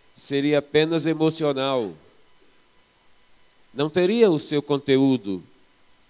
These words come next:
a sua estrutura espiritual.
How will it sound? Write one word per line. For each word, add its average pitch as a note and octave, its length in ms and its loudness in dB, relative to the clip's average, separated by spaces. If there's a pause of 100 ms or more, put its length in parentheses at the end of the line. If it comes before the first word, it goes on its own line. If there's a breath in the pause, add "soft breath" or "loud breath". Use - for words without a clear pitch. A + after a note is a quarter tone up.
(140)
a A2+ 80 -8
sua D3 480 2 (440)
estrutura D3 1000 0
espiritual. G#2+ 880 -4